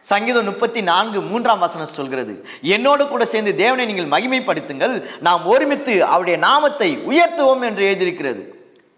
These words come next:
சங்கீதம் முப்பத்தி நான்கு மூணில் எப்படி எழுதியிருக்குது? அப்போ நாம் ஊழியக்காரோடு சேர்ந்து சபையாய் என்ன பண்ணணும்? தேவனை துதிக்கணும். அவருக்கு ஒரு பேர் இருக்குல்ல, துதிகள் மத்தியிலே வாசம் செய்கிறவர்.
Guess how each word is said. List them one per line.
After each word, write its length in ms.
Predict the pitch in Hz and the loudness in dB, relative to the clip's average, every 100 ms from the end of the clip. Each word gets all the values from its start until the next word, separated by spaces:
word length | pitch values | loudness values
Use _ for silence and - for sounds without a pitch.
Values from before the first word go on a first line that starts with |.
| _ _ _ | _ _ _
சங்கீதம் 400 | _ 139 160 151 | _ -6 -4 -6
முப்பத்தி 340 | 135 135 143 143 | -6 -8 -8 -6
நான்கு 320 | 123 127 120 | -4 -6 -8
மூணில் 280 | 120 135 127 | -10 -10 -10
எப்படி 240 | 110 107 | -10 -10
எழுதியிருக்குது? 480 | 104 101 98 95 - _ _ | -10 -12 -14 -18 -20 _ _
அப்போ 540 | 107 117 127 107 127 - - - - | -10 -6 -4 -4 -6 -8 -16 -14 -8
நாம் 280 | 113 135 | -6 -4
ஊழியக்காரோடு 480 | 170 175 160 156 160 | -4 -2 -2 -2 -4
சேர்ந்து 760 | 165 - 110 104 110 98 - - _ _ _ | -8 -12 -14 -12 -14 -14 -20 -20 _ _ _
சபையாய் 720 | - 139 131 160 165 147 110 | -6 -2 -2 0 0 0 -4
என்ன 160 | 123 147 | -8 -8
பண்ணணும்? 400 | 143 123 117 151 - 101 | -8 -10 -12 -16 -18 -8
தேவனை 360 | 123 139 131 135 | -6 -4 -8 -12
துதிக்கணும். 460 | 117 127 123 98 - _ _ _ _ _ _ _ _ _ _ _ - | -12 -14 -16 -20 -20 _ _ _ _ _ _ _ _ _ _ _ -12
அவருக்கு 260 | 120 120 | -10 -10
ஒரு 80 | 117 | -8
பேர் 220 | 156 175 | -4 -4
இருக்குல்ல, 340 | 143 143 165 - - - _ _ _ | -4 -6 -6 -6 -18 -20 _ _ _
துதிகள் 640 | 165 160 185 196 247 131 | -4 -2 -2 -2 -4 -6
மத்தியிலே 640 | 123 135 - 165 170 - - | -2 -2 -2 -4 -4 -6 -6
வாசம் 340 | 117 117 117 | -4 -4 -6
செய்கிறவர். 440 | 110 98 90 90 | -16 -16 -16 -18